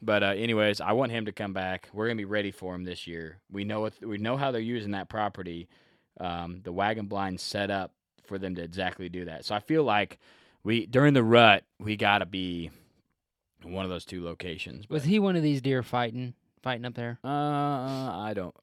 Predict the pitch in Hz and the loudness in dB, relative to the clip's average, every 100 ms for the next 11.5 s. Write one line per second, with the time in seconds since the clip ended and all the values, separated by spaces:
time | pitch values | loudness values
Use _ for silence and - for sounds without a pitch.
0 | - 82 80 69 80 - 113 - 104 - | -14 -10 -10 -12 -14 -14 -16 -14 -14 -14
1 | - 92 90 78 - _ - 131 107 95 | -16 -16 -10 -8 -10 _ 0 2 4 0
2 | 92 - _ _ _ _ - 95 95 92 | -2 -6 _ _ _ _ -4 0 0 -4
3 | 87 _ - 110 117 127 110 110 113 131 | -8 _ -2 0 0 0 2 2 2 2
4 | 117 110 107 - 98 98 98 98 90 - | 0 0 -2 -2 -4 -2 0 -2 -4 -10
5 | - _ _ _ _ _ _ 92 87 92 | -14 _ _ _ _ _ _ -6 -4 -4
6 | 101 92 92 90 90 123 151 160 - _ | -4 -2 -2 -2 0 4 6 4 2 _
7 | _ _ _ - - _ 123 131 170 180 | _ _ _ -20 -20 _ -2 2 2 4
8 | 151 120 - 135 117 123 113 113 110 104 | 2 2 -2 -4 -2 -2 -2 0 0 -2
9 | 101 101 104 104 104 95 _ _ 101 95 | -2 2 4 6 4 0 _ _ -10 0
10 | 107 110 117 98 110 101 90 95 104 107 | 0 2 -4 -4 -2 -2 -4 0 2 2
11 | 95 101 98 90 85 | -2 -4 -4 -4 -8